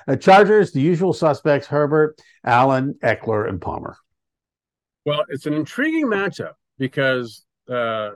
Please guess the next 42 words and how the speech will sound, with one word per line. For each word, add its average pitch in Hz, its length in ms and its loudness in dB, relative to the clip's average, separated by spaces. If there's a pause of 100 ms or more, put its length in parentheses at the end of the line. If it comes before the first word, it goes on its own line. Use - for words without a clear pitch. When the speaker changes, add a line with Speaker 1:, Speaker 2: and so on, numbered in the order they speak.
(140)
Speaker 2:
the 113 100 -14
Chargers 185 640 -4
can't 165 260 -2
run 165 160 -2
the 127 60 -4
ball. - 180 -16 (540)
And 123 280 -6
then 120 440 -4
the 117 80 -10
good 247 220 -2
news, 160 260 -2
though, 143 240 -2
is 113 240 -6
Herbert 135 460 -2
is 104 120 -16
back 113 320 -8
healthy, 123 420 -10 (240)
as 208 300 -2
is 180 300 -2
their 151 200 -2
entire 156 380 -2
crop 147 400 -4 (100)
of 123 200 -2
weapons 127 540 -4 (320)
who 135 260 -2 (200)
have 131 140 -6
been 131 140 -4
kind 135 200 -4
of 113 140 -4
in 147 160 -2
and 131 100 -2
out 139 200 -4
of 107 60 -10
the 98 60 -14
lineup 101 340 -10
this 104 220 -16
year. 98 280 -14 (380)
And 117 200 -4
so 120 560 -4
you've 110 200 -16
got 135 300 -4
that 117 220 -4